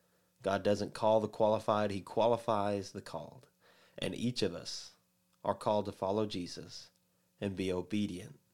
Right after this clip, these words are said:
to His commands. The disciples, the twelve apostles, brought nothing to the table except obedience.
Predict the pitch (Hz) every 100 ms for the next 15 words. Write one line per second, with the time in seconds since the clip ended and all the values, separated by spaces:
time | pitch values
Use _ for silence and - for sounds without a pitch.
0 | _ - 92 90 - 92 87 - 73 -
1 | - _ _ _ _ _ _ _ _ _
2 | _ _ _ - 92 95 101 107 107 85
3 | - - - _ _ _ _ _ - -
4 | 113 123 123 - 95 98 - - - -
5 | - - 110 110 101 104 113 123 - 127
6 | 117 127 117 - - - - - _ _
7 | _ _ _ _ - - 85 - 92 87
8 | - 82 - - -